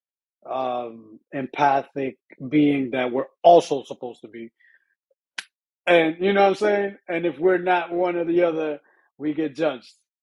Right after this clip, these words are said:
And so it's, it's, it's tough for us, and we all need it, man. I hope that this book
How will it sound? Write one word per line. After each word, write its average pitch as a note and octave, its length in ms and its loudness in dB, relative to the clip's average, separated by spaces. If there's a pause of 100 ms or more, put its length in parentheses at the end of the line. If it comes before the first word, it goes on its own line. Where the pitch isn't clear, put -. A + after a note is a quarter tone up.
(840)
And B2+ 380 -12 (460)
so D3 300 -2
it's, - 520 -8 (1300)
it's, - 320 -4
it's E3 200 -4
tough F#3+ 280 6
for F3 160 4
us, D#3+ 160 -2
and D3+ 140 -6
we D#3 120 0
all D#3 180 2
need D3 200 -8
it, G#2+ 80 -18
man. A#2 160 -18
I A#2 120 -10
hope C#3 220 -10
that B2+ 160 -12
this C3 180 -14
book C3 320 -10